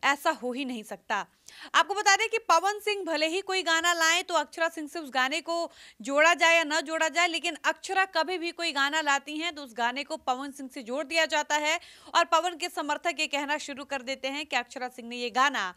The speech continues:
पवन भैया के लिए ही लाया है। ये अक्षरा सिंह के साथ अक्सर देखने को मिलता है।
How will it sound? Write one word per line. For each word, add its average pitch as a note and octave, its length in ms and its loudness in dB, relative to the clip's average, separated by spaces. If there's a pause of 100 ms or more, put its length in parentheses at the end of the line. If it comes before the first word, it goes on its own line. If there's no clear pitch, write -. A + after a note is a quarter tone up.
(320)
पवन F4 320 6
भैया C#4+ 280 -2
के B3+ 160 -6
लिए A3+ 160 -4
ही A#3+ 160 -10
लाया F#3 280 -6
है। G#3+ 200 -2 (340)
ये E4+ 120 4
अक्षरा F#4+ 300 4
सिंह F#4+ 200 -8
के F4+ 80 -8
साथ F#4+ 200 4 (160)
अक्सर D4+ 300 -2
देखने B3 320 -4
को A3+ 120 -10
मिलता G3 300 -10
है। F#3 180 -12